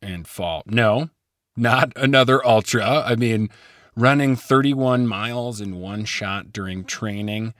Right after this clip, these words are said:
was cool, I guess. Not really, but my knee exploded two weeks before that race and I had to get surgery. So, I don't know. I think I'm good on the whole <laughs> ultra marathon thing.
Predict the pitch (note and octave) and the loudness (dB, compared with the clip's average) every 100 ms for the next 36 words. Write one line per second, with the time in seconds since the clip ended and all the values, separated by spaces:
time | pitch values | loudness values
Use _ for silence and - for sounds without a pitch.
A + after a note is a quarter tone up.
0 | _ _ _ - A2 A2 - - A3+ D3+ | _ _ _ -8 -6 -4 -6 -2 2 6
1 | A#2 D3 F3 C3+ B2+ A2+ G#2 F2+ F#2+ D#3 | 8 6 4 0 -2 -2 -2 0 0 0
2 | - - A#2 C3+ B2 G#2+ F2+ F#2+ A#2 A#2 | -4 -4 -4 -4 -4 -6 -4 -4 -2 -2
3 | A2 A#2+ A2+ A2+ C3+ D3+ D3 - - C3 | -2 0 2 2 2 2 2 0 -2 2
4 | B2 A#2+ A#2 G#2 - C3+ B2+ B2 B2 - | 6 6 4 0 0 2 2 2 0 -2
5 | - A2 - A#2 A2 A2 A2 A2+ G2+ A2 | -6 -6 -4 -2 2 4 4 2 -2 -2
6 | G#2+ G2+ G#2+ G#2 G#2 G#2+ F#2+ F#2 F#2 F#2 | -2 0 0 0 -2 -6 -8 -8 -8 -10
7 | - - E3+ D#3 D#3+ D3+ C#3+ - C3+ B2 | -8 -6 -6 -4 -2 -2 -2 2 2 2
8 | - - - D4+ D#4+ B3 A2+ - A3 F3+ | -2 -16 -6 0 0 0 -2 -4 -8 -6
9 | D#3 - A2 C#3+ A#2 F#2+ F#2+ A2 - C#3 | -8 -6 0 2 2 0 -4 -6 4 6
10 | B2 - A2+ B2 - A#2+ A2 - - A#2 | 6 4 0 0 2 2 2 0 -2 -2
11 | - B2+ B2 B2+ D#3 D#3+ | 0 -2 -2 -2 -2 -2